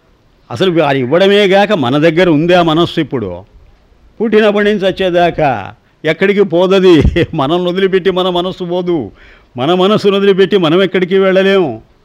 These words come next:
ఇంత అవినాభావంగా ఉన్నదది,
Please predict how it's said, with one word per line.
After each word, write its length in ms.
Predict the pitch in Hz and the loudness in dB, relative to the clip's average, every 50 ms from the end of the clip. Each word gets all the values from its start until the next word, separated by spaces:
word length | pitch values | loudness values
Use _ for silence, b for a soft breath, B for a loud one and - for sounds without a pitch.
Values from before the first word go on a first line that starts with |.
| _ _ _ _ _ _ _ _ _ _ _ _ _ _ _ _ _ _ _ _ _ _ - | _ _ _ _ _ _ _ _ _ _ _ _ _ _ _ _ _ _ _ _ _ _ 0
ఇంత 280 | 151 220 240 233 - 160 | 2 4 4 4 2 2
అవినాభావంగా 920 | 120 127 156 180 208 208 208 170 139 180 196 190 202 196 196 190 190 190 | 0 2 2 4 4 4 4 2 2 2 2 2 2 0 0 0 0 0
ఉన్నదది, 680 | 190 185 185 190 185 185 185 185 180 160 123 104 107 | 0 0 -2 -2 -2 -2 0 0 0 0 -2 -4 -10